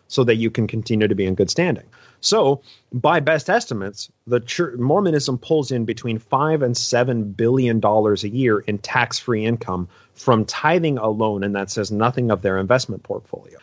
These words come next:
There was a leak just last year, and I did a four-part series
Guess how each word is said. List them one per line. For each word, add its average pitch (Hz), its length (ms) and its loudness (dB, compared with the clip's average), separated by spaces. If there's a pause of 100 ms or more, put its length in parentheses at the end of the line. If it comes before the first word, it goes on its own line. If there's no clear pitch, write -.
(180)
There 127 140 4
was 139 200 2
a 139 60 4
leak 151 480 0
just 120 260 0
last 139 280 2
year, 165 220 4
and 117 160 0
I 131 120 4
did 135 360 0
a 110 340 2
four-part 147 800 0
series 120 460 0